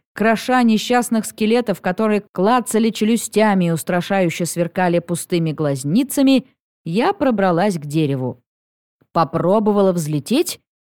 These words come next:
но, видимо, предвидя нечто подобное, профессор Линдон — наложил блокирующие заклинания.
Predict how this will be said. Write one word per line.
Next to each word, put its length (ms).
но, 160
видимо, 460
предвидя 520
нечто 460
подобное, 600
профессор 640
Линдон — 600
наложил 540
блокирующие 920
заклинания. 800